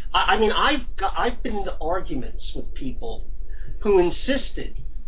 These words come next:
that, that, um, Tony Bushby was a scholar, who insisted that D N Murdoch is a scholar,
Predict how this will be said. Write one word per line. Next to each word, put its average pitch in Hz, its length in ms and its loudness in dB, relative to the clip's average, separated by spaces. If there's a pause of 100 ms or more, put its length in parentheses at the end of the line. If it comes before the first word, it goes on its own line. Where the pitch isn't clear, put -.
(720)
that, 165 300 0 (640)
that, 147 240 -2 (180)
um, 143 480 -4 (320)
Tony 220 260 0
Bushby 175 460 0
was - 160 -4
a - 60 -6 (100)
scholar, 135 400 -2 (2250)
who 226 120 0
insisted 240 640 -2
that 165 200 -2
D 180 160 -2
N 170 120 0
Murdoch 160 340 -2
is 135 140 -2
a - 180 -6
scholar, - 400 -4